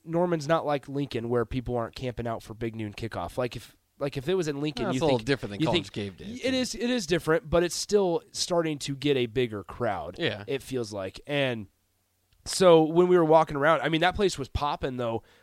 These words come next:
Speaker 1: with, with, you know, Brady Quinn and, and all those guys down there. Bob Stoops, obviously a big part of that
Speaker 2: Yeah.
Speaker 1: one. Um, but they had Fox Big Noon kickoff, kickoff set up outside the stadium, and it was, it was packed the morning of the game. It was, it was
Speaker 2: Yeah.
Speaker 1: actually really cool. It,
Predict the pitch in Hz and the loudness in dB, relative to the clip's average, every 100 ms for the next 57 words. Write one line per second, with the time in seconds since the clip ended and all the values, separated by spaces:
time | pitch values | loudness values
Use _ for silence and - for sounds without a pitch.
0 | - 143 139 127 _ _ - 147 131 - | -4 2 2 0 _ _ -6 -2 -2 -2
1 | 131 123 120 139 127 - 139 131 123 117 | -4 -4 0 0 0 -2 0 0 -2 -6
2 | 113 123 123 123 123 107 120 123 110 117 | -6 -2 0 2 0 0 0 0 -2 -4
3 | 117 110 127 135 - 151 143 - 135 139 | -4 -4 -2 -2 -4 -4 -4 -2 -4 -4
4 | 127 131 110 117 - 113 110 101 98 113 | -2 -4 -2 -6 -2 -2 -2 -4 -6 -4
5 | 101 104 - _ _ _ 123 120 117 127 | -6 -8 -16 _ _ _ -6 -4 -4 -2
6 | 143 160 165 131 147 156 - 151 147 151 | 0 2 2 0 -4 -4 -4 -4 -2 -2
7 | 151 165 170 139 - 175 180 135 - 143 | -2 -2 -2 -4 -6 -6 -2 -4 -2 0
8 | 143 120 135 151 143 - - 190 180 110 | 0 -2 -4 -4 -4 -4 -4 -4 -2 -6
9 | 117 _ _ _ 135 139 190 202 147 - | -10 _ _ _ -4 2 4 2 -2 0
10 | 202 214 - 123 185 - 147 135 123 135 | 0 0 -4 -4 -4 -6 -8 -4 -2 -2
11 | 131 123 90 120 123 110 160 113 - - | 0 -4 -4 -6 -4 -2 -2 -4 -4 2
12 | - 127 117 151 143 190 165 113 | 4 4 4 0 0 2 2 0